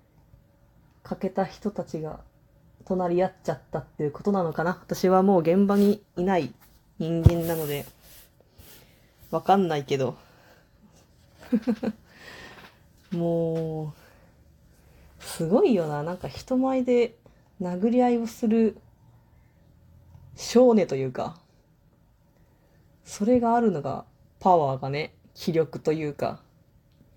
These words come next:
普通思わないでしょ。なんか、すごい他人でさ、「うわ、なんか嫌な人いるな」って思ってもさ、こ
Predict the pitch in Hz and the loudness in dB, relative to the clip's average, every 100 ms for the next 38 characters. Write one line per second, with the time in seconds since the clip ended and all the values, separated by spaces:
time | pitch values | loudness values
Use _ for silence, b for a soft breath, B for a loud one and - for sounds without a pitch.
0 | _ _ - - 277 214 220 269 285 240 | _ _ -10 0 6 8 8 6 4 0
1 | 156 151 156 190 196 156 143 - _ b | 0 -4 -2 -2 -2 -4 -4 -10 _ b
2 | b b b b b b _ - 190 180 | b b b b b b _ 0 4 4
3 | - 175 190 190 185 175 190 156 - _ | 2 2 4 4 2 0 0 -2 -4 _
4 | _ _ _ _ _ - - 170 170 156 | _ _ _ _ _ -20 -4 -2 0 -2
5 | 160 160 180 165 - 165 165 175 180 180 | -2 -2 -4 -6 -8 -6 -4 -4 -4 -2
6 | - 151 147 - 151 143 151 147 180 _ | -2 -2 -4 -8 -8 -4 -4 -6 -10 _
7 | _ b b b b b b b - 160 | _ b b b b b b b -14 -12
8 | 160 | -12